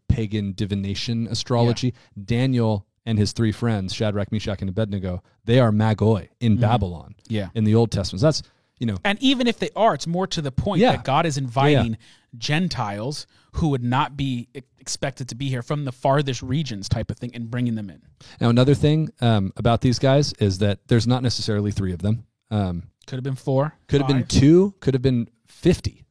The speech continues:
Speaker 1: It doesn't say. Now, they give three gifts,
Speaker 2: Mm-hmm.
Speaker 1: and that, you know, leads to a natural assu-, you know, assumption that there might be three, but the text doesn't ever say
Speaker 2: They
Speaker 1: that.
Speaker 2: might have needed to, like, have ten dudes chip in.
Speaker 1: Yeah, that's right. Especially for the more expensive.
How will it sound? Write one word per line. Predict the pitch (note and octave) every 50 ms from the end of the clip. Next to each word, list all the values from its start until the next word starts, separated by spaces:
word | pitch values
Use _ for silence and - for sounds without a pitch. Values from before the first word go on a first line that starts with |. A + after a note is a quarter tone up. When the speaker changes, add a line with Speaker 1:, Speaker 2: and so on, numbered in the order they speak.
| _ _ -
Speaker 1:
It | A#2+
doesn't | C#3 C#3+ A#2 G#2+
say. | - - - D#3+ A2+ - - _ _ _ _ _ _ _ -
Now, | B2+ A#2+
they | B2+ C3
give | A#2 A2 D#3+ F#3+ F3
three | - - - C3+ C#3+ C3
gifts, | G#2 G2+ - A#2 A#2+ E3+ - - - - - - - - - - A#2
Speaker 2:
Mm-hmm. | A2+ A2 A2 A2+
Speaker 1:
and | B2 A#2 A2+ A2+
that, | B2 B2+ C3 B2+ _ _ _
you | - B2+ A#2
know, | G#2+ G#2 G#2+ F#2+ - - G#2+ G#2 G#2 _ -
leads | A#2+ B2 B2+ B2+ A2+ -
to | - - A#2 A2+
a |
natural | A2 A2+ A#2 A#2 - - A#2+ A#2 A2+ G#2+ A2 -
assu-, | - - - - B2 - A#2+
you | A#2 A2+ G#2
know, | F#2+ F2
assumption | F2+ G2+ - - A#2+ A2+ A2 - A2+ G#2
that | G#2+ G#2
there | - G#2
might | G2+ G#2 G#2 G#2
be | - G#2+
three, | G#2 - A2 A2 A2+ A2+
but | - A2
the | F#2+ -
text | - C3 C3 - -
doesn't | - A#2 G2+ A2+ -
ever | A2+ G2+ G#2
say | - - A#2 A#2 A2+
Speaker 2:
They | G2+ C#3
Speaker 1:
that. | D3+
Speaker 2:
might | D3 C#3+ D3 C#3+
have | C#3
needed | C3+ C#3 C3+ C3 B2 -
to, | A#2+ A2 A#2+
like, | A#2 A2 G#2
have | A2 A2+ A2 -
ten | - C3 B2+ A#2+
dudes | A#2+ A2+ G#2 - -
chip | - - B2+ A2 -
in. | A#2+ A#2 G#2+ G2 G2 _ _ _ _ _ -
Speaker 1:
Yeah, | B2+ E3+ G#3+ D#3 G2+
that's | B2 C3+ - - -
right. | G3+ A3 - - _ _ _ -
Especially | - - - E3+ D#3 - - C#3 B2
for | - A#2
the | A2+ A#2+
more | B2 A#2+ G#2+
expensive. | - - - C#3 C3+ - - - -